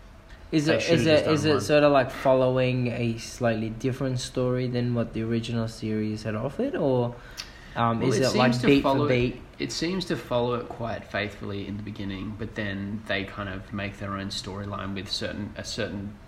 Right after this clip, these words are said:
Speaker 2: crew of characters
Speaker 1: Yeah.
Speaker 2: that, that isn't in this. This, okay, Cowboy Bebop's, like, the greatest, one of the greatest animes just ever.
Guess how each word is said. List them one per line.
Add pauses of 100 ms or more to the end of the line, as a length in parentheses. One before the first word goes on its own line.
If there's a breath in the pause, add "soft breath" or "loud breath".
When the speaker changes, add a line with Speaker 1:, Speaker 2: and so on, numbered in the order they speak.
(280)
Speaker 2:
crew
of
characters
Speaker 1:
Yeah. (140)
Speaker 2:
that, (240)
that
isn't
in
this. (1600 loud breath)
This,
okay,
Cowboy
Bebop's,
like, (380)
the
greatest,
one
of
the
greatest
animes
just
ever.